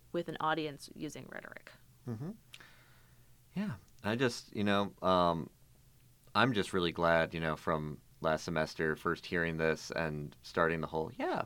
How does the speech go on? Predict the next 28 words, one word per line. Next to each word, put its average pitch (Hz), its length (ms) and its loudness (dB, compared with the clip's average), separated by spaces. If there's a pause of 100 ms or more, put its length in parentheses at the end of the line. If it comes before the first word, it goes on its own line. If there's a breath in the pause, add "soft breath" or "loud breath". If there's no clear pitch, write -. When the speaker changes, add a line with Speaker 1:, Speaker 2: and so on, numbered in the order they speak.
(140)
Speaker 2:
you 170 100 -2
know, 226 160 0
I 285 160 -6
can 151 120 -4
give 78 160 -2
it - 80 -6
a - 40 -4
shot. 73 400 -2 (200)
You 113 80 -4
know, 107 120 0
I'm 156 120 -4
teaching 87 300 -6
the 78 180 0 (540 loud breath)
conflict 85 500 4
and 78 100 -6
social - 300 -2
justice. 78 360 -6
Seems 85 360 -6
relevant." 80 540 -2
And 78 160 -2
then, 82 160 -2
like, 78 180 -2
having 87 260 0
a 80 60 -2
couple 82 280 -2
meetings 82 460 -4
for, 82 140 -6
like, 78 340 -2